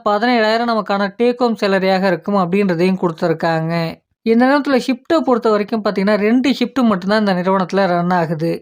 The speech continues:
இதற்கான டைமிங் பார்த்தீங்கன்னா, ஏழு முப்பது மணிலேருந்து நான்கு மணி வரைக்கும் ஒரு ஷிஃப்ட் இருக்கும்னு சொல்லியிருக்காங்க. இன்னொரு ஷிஃப்ட் பார்த்தீங்கன்னா, நான்கு மணிலேருந்து இரவு பன்னெண்டு முப்பது மணி வரைக்கும் ஒரு ஷிஃப்ட் இருக்கு அப்படின்றதையும் கொடுத்திருக்காங்க.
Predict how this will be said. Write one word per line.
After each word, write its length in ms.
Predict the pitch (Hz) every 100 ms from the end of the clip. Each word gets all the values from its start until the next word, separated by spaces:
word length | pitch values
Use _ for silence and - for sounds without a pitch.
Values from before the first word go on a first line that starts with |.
| _ _ _ -
இதற்கான 400 | 208 220 220 214 208
டைமிங் 440 | 214 233 269 269
பார்த்தீங்கன்னா, 400 | 240 226 226 226 220
ஏழு 200 | 240 262
முப்பது 300 | 247 226 214
மணிலேருந்து 460 | 196 214 233 220 220
நான்கு 420 | 196 202 247 247
மணி 180 | 233 220
வரைக்கும் 320 | 202 202 240
ஒரு 100 | 208
ஷிஃப்ட் 240 | 208 202 240
இருக்கும்னு 380 | 196 202 208
சொல்லியிருக்காங்க. 500 | 208 190 175 180 175 214
இன்னொரு 320 | 220 226 254
ஷிஃப்ட் 280 | 247 220 -
பார்த்தீங்கன்னா, 440 | 247 208 202 190 208
நான்கு 420 | 190 196 240 240 226
மணிலேருந்து 520 | 214 202 190 185 226
இரவு 280 | 214 214 226 220
பன்னெண்டு 400 | 202 202 254 247
முப்பது 300 | 226 190 190
மணி 180 | 190 190
வரைக்கும் 260 | 202 214
ஒரு 80 | 208
ஷிஃப்ட் 260 | - 196 226
இருக்கு 260 | 190 160 202
அப்படின்றதையும் 640 | 180 165 208 185 175 190
கொடுத்திருக்காங்க. 680 | 185 165 180 160 175 165 165